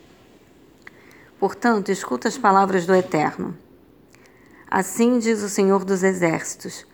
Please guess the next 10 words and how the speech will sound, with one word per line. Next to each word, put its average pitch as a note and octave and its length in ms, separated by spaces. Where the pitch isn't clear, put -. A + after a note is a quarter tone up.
Resolvi G3 480
castigar G3+ 540
os F#3+ 140
amalequitas F#3+ 760
pelo G3+ 220
mal F#3+ 240
que - 100
fizeram G3 380
a F#3+ 40
Israel, F#3+ 640